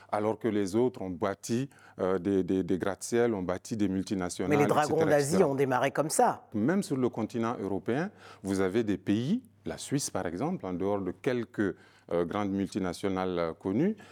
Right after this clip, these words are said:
Speaker 1: euh, la Suisse est basée essentiellement sur des P M E avec un très, très grand savoir-faire et une très, très grande valeur ajoutée. C'est finalement à ce type de, euh,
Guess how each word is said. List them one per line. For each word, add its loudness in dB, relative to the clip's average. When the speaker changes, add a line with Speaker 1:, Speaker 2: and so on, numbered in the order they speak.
Speaker 1:
euh, 0
la -2
Suisse -6
est -2
basée -2
essentiellement -2
sur -4
des -4
P -2
M -2
E -4
avec -6
un -6
très, -6
très -4
grand -6
savoir-faire -4
et -2
une -8
très, -4
très -4
grande -6
valeur -4
ajoutée. -6
C'est -8
finalement -4
à -8
ce -8
type -8
de, 0
euh, -4